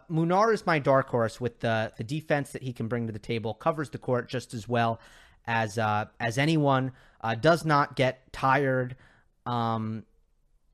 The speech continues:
he's beefed up his serve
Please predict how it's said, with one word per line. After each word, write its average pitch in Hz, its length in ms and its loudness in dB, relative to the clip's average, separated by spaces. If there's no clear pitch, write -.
he's 131 300 -4
beefed 170 320 0
up 156 160 4
his 131 120 -2
serve 139 600 2